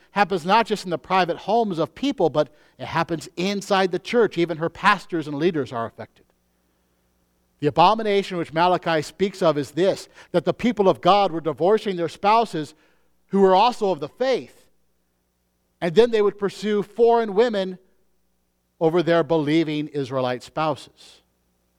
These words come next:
Now, some will pervert this and say that God is here forbidding interracial marriage or marriage between cultures, but that's not what he's doing.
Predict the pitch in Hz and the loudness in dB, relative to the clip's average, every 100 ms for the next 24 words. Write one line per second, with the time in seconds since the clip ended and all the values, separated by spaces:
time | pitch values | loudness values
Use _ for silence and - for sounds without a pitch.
0 | _ _ _ _ _ _ _ _ _ _ | _ _ _ _ _ _ _ _ _ _
1 | _ _ _ _ - 156 156 214 233 220 | _ _ _ _ -4 -2 4 4 4 0
2 | 175 151 196 180 151 147 - 156 139 117 | -2 0 -2 -2 -8 -8 -4 -2 -4 -2
3 | 160 160 143 - 151 147 131 147 139 139 | 0 2 0 -4 -4 -4 -2 -2 -2 -6
4 | 160 139 147 131 143 131 131 123 151 139 | -10 -8 -8 -2 -2 -4 -6 0 2 2
5 | 123 - 131 120 _ _ 156 170 165 - | -2 -6 -8 -8 _ _ 0 4 4 0
6 | 147 151 143 - 214 208 139 - 127 - | -8 -8 -8 0 2 2 -2 -18 -16 -6
7 | 175 - 160 180 - 160 139 156 113 139 | -6 -6 -6 -6 -6 -12 -14 -16 -10 -4
8 | 185 127 | -4 -4